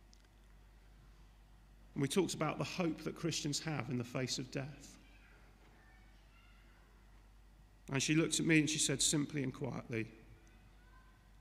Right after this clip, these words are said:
"I'm in his hands. I'm in his hands."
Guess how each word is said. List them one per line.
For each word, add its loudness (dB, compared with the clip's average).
"I'm 2
in 2
his -2
hands. -10
I'm -2
in 0
his -4
hands." -12